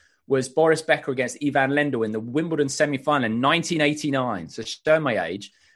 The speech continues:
but I was only a little, a little guy, and it was meant to be the ladies' final, but the, because of rain, it got delayed, and it was Becker against Lendl. And Becker was my, I mean, s-, was my absolute hero. I used to get more upset when Boris lost at Wimbledon than when England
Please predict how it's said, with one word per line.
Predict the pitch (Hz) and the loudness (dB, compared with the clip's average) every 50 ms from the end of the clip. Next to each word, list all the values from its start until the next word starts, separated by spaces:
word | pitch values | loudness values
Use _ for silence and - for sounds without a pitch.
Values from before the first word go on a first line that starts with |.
| _ _ | _ _
but | - - | 2 4
I | 156 | 4
was | 151 151 | 6 6
only | 151 - 170 | 4 4 4
a | 165 | 2
little, | 165 160 147 139 135 135 - | 2 2 0 -2 -2 -4 -4
a | 143 | -2
little | 135 147 151 - 143 | 0 0 0 -2 -4
guy, | 131 135 127 127 120 | -4 0 2 2 2
and | 123 | 2
it | 135 | 0
was | 139 131 | -2 0
meant | 147 175 196 196 | 0 0 0 0
to | 165 | -2
be | 170 151 | -2 -2
the | 139 | 2
ladies' | 135 139 135 135 131 123 120 | 2 4 4 2 2 -2 -8
final, | - - 196 208 202 190 151 127 120 113 | -2 0 2 2 2 2 2 0 -2 -4
but | 110 - 135 120 - - | -2 -4 -4 -4 -2 -4
the, | 127 120 120 120 120 117 - _ _ - | -4 -2 -2 -2 -4 -6 -10 _ _ -16
because | 120 123 139 - 175 - | -14 -8 -6 -4 -4 -4
of | 156 127 | -4 -4
rain, | 123 139 147 147 143 135 | 2 4 4 4 4 2
it | 120 101 | -2 -4
got | _ 135 - - | _ -8 -6 -4
delayed, | 127 143 147 135 | 0 2 2 2
and | 120 120 | 2 0
it | 107 | -8
was | 120 | -6
Becker | - - 180 175 - 160 | -2 -2 -2 0 0 -2
against | 139 135 127 110 107 - | 0 0 0 -4 -2 0
Lendl. | 123 127 127 123 113 101 92 92 95 - - - _ _ _ _ _ _ _ _ _ | 0 0 0 0 -2 -2 -4 -4 -8 -10 -20 -20 _ _ _ _ _ _ _ _ _
And | 135 123 123 123 123 123 120 120 117 - | -2 0 0 0 0 -2 -2 -6 -6 2
Becker | - 175 175 175 - 160 | 4 4 4 4 -2 -2
was | 139 127 120 - | -2 -2 -2 -4
my, | 131 117 117 110 107 - - _ _ _ _ _ _ _ - - - | -4 -4 -2 -4 -4 -6 -10 _ _ _ _ _ _ _ -16 -6 -4
I | 135 | -2
mean, | 135 139 131 131 135 127 - _ | 0 0 0 0 -2 -6 -8 _
s-, | - - - _ | -12 -12 -12 _
was | 165 156 143 | -4 -2 -2
my | 135 147 143 | 2 2 4
absolute | 143 147 - - - - 135 117 107 92 | 4 4 2 0 -6 -4 -2 -2 -2 0
hero. | 117 110 107 98 85 - - - _ | 2 2 2 2 0 -6 -10 -12 _
I | - 117 127 143 160 | -4 0 2 2 2
used | 185 185 165 | 2 0 -4
to | - 165 | 0 0
get | 147 147 | 0 2
more | 165 180 190 185 | 2 4 4 4
upset | 175 - - - 175 - | 4 2 0 0 0 2
when | - 147 135 131 | 2 -2 0 4
Boris | 151 156 151 143 - - | 4 6 6 6 4 2
lost | 156 151 139 - - | 0 0 -2 0 -2
at | 143 131 | 0 0
Wimbledon | 135 135 127 117 113 107 107 | 0 0 0 -2 -2 -2 -6
than | 107 104 | -6 -6
when | 110 113 113 113 | -6 -4 -4 -4
England | 123 123 123 117 110 107 107 | -4 -4 -4 -4 -4 -4 -6